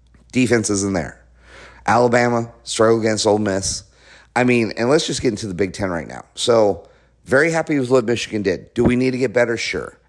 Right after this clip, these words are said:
Absolutely, right? Uh, J J's gonna get better. Uh, I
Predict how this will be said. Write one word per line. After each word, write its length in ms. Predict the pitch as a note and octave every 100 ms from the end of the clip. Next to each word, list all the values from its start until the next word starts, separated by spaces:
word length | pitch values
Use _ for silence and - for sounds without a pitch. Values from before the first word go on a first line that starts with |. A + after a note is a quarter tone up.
| _
Absolutely, 800 | G#2 A2 - F#2+ E2 A1 A1 - -
right? 400 | F#2+ G2+ G2+ - - - _ -
Uh, 300 | G2 E2+ E2+
J 240 | E2+ G#2+
J's 240 | G#2+ A#2+
gonna 160 | - A#2+
get 160 | A2+ G#2+
better. 440 | A2+ A2+ A2 -
Uh, 340 | F2 F2 E2+ D#2+
I 320 | - E2+ E2+